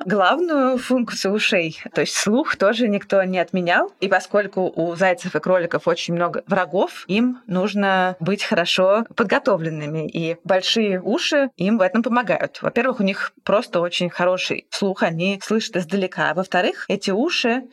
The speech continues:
работают как очень точные локаторы, и они очень хорошо определяют, откуда исходит подозрительный звук. И когда заяц, например, где-нибудь лежит, и уши у него, скажем, расслаблены и прижаты к телу,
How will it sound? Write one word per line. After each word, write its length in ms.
работают 640
как 240
очень 420
точные 440
локаторы, 500
и 40
они 180
очень 260
хорошо 540
определяют, 640
откуда 600
исходит 460
подозрительный 560
звук. 380
И 260
когда 380
заяц, 580
например, 480
где-нибудь 360
лежит, 440
и 320
уши 260
у 40
него, 180
скажем, 520
расслаблены 960
и 60
прижаты 500
к 80
телу, 480